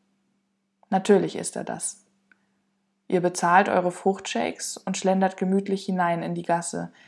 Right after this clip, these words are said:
in Richtung Marktplatz. Obwohl du voller Tatendrang und Fröhlichkeit bist, fällt es dir nicht leicht, vom Wasser wegzugehen. Es ist, als hättest du einen Teil von dir dort zurückgelassen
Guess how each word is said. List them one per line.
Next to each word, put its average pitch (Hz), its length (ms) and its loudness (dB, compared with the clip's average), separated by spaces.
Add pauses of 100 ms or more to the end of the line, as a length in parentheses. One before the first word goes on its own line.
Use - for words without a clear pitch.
(280)
in 180 120 -4
Richtung 180 320 -4
Marktplatz. - 800 -6 (1200)
Obwohl 196 340 6
du 247 120 0
voller 220 360 4
Tatendrang 185 720 -2
und 185 120 -6
Fröhlichkeit 190 680 -2
bist, 196 320 -4 (420)
fällt 196 240 2
es 202 140 -2
dir 202 140 2
nicht 202 280 0
leicht, 185 420 -2
vom 175 260 -6
Wasser 170 280 -2
wegzugehen. - 760 -8 (960)
Es - 220 -4
ist, - 560 -8
als 180 220 0
hättest 208 320 -4
du 214 80 2
einen 185 240 2
Teil 190 320 -2
von 196 220 -2
dir 190 180 0
dort 185 300 -2
zurückgelassen 175 840 -4